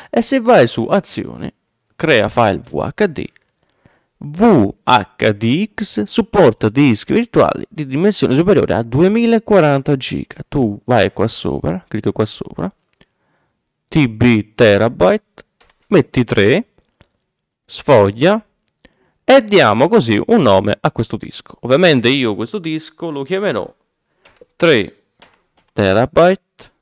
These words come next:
disk due. Desktop, salva.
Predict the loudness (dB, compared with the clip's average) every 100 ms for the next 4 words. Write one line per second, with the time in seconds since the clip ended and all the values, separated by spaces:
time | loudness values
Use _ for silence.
0 | _ _ _ _ _ _ -6 0 0 0
1 | -6 -12 -20 _ _ -14 -6 -6 -6 -12
2 | -16 -20 _ _ _ _ _ _ _ _
3 | -6 -6 -6 -10 -6 -6 -8 _ -20 _
4 | _ -6 -6 -6 -12 -14